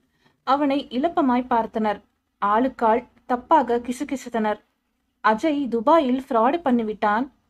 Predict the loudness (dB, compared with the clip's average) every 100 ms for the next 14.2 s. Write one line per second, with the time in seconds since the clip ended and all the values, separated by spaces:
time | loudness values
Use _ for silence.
0 | 0 2 4 4 4 4 2 0 -2 0
1 | 0 0 -2 2 2 2 -2 -6 _ -4
2 | -4 -4 -4 -4 -2 -6 _ _ _ _
3 | _ _ -8 -2 2 2 2 0 -4 _
4 | -4 -2 -2 -2 -2 -2 0 2 2 0
5 | -2 -2 -2 -2 -2 -4 -2 0 0 -4
6 | -16 _ _ _ _ _ -4 -2 0 0
7 | 0 0 0 2 0 -2 -4 -2 0 0
8 | -2 0 0 0 0 -2 -6 _ _ _
9 | -8 -4 -2 -2 -2 -4 -2 0 0 0
10 | -2 -2 -2 0 0 0 -4 -4 _ _
11 | _ _ _ 2 4 4 2 2 0 -4
12 | _ _ 0 0 0 -2 -2 -2 -4 -4
13 | -2 0 0 -2 -2 -2 0 2 2 2
14 | 0 -2